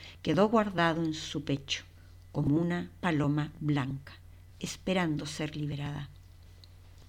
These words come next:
Las manchas, a su vez, contienen una dirección descendente, pues no podía ser de otra manera. Aquel encierro de treinta años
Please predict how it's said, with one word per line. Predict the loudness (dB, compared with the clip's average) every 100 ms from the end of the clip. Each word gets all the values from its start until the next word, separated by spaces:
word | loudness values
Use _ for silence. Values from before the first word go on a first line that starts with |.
| -16 -14 -12 -12 0
Las | 0 4
manchas, | 6 6 6 0
a | -4
su | -4
vez, | 0 0 0
contienen | -4 -4 -2 0 0 0 -2
una | -2 0
dirección | -2 -4 -6 -4 -2 0
descendente, | -2 -2 -2 -2 0 -2 -2 -8 -14 -20 -20 -20 -20 -18 -16 -16 -16 -18 -20 -20 -20 -20 4
pues | 6 8
no | 8
podía | 8 8 6
ser | 4 2
de | 2
otra | 2 2
manera. | 2 6 4 2 -6 -16 -20 -14 -2
Aquel | -2 2 2
encierro | 2 2 0 0
de | -2
treinta | -2 -2 -2 0
años | 0 4 2 2 -4 -10